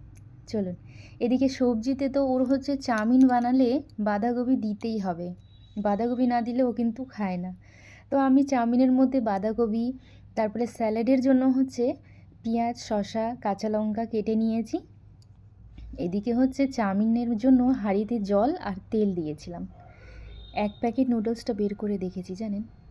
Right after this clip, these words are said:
মনে হচ্ছে এই প্যাকেট দিয়ে আমাদের হবে না একদমই, এইটুকু চাউমিনে। তার মধ্যে ওর হচ্ছে চাউমিন খেতে ভারী পছন্দ, মানে ভেজিটেবল চাউমিন হলে কোনো কথাই হবে না। এমনি তো চিকেন চাউমিন, মাটন চাউমিন খেতে ভালোই লাগে,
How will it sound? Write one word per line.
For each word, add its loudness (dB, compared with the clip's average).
মনে -2
হচ্ছে -4
এই -2
প্যাকেট -4
দিয়ে -2
আমাদের -8
হবে -8
না -4
একদমই, -8
এইটুকু -2
চাউমিনে। 0
তার 2
মধ্যে 0
ওর 2
হচ্ছে -2
চাউমিন -2
খেতে -4
ভারী -4
পছন্দ, -4
মানে -2
ভেজিটেবল 0
চাউমিন 2
হলে 0
কোনো 2
কথাই -2
হবে -4
না। -8
এমনি 4
তো 0
চিকেন -2
চাউমিন, 0
মাটন -2
চাউমিন -4
খেতে -8
ভালোই 0
লাগে, 2